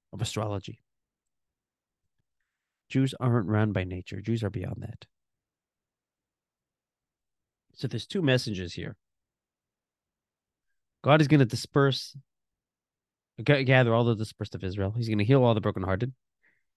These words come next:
And he could do that because he counts every single star. The Jewish people are, were prophesied to be as numerous as the stars, but God can count all of them. And he could even name all of them. God knows your name,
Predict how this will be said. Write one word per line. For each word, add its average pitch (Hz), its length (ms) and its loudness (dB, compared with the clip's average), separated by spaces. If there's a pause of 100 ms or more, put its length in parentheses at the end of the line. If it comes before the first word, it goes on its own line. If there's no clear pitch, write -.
(100)
And 135 120 2
he 190 120 8
could 180 200 4
do 202 160 6
that 101 220 4 (880)
because 135 420 4 (180)
he 190 200 0
counts 208 460 2 (100)
every 202 220 0
single 190 280 0
star. 185 440 0
The 104 100 -4
Jewish 185 260 -2
people 190 240 -4
are, 190 160 -2 (400)
were 147 80 2
prophesied 170 640 6
to 151 80 -8
be 156 100 4
as 143 80 4
numerous 185 340 2
as 147 100 -2
the 139 80 -6
stars, 175 320 2
but 160 140 -6
God 175 240 -4
can 185 140 -12
count 175 220 -2
all 170 180 0
of 180 80 -2
them. 139 160 -6 (800)
And 147 120 2
he 190 120 8
could 208 120 2
even 190 240 2
name 190 280 -4
all 127 140 -4
of 98 60 -8
them. 98 140 -10 (180)
God 156 200 0
knows 165 200 4
your 147 100 0
name, 139 280 -2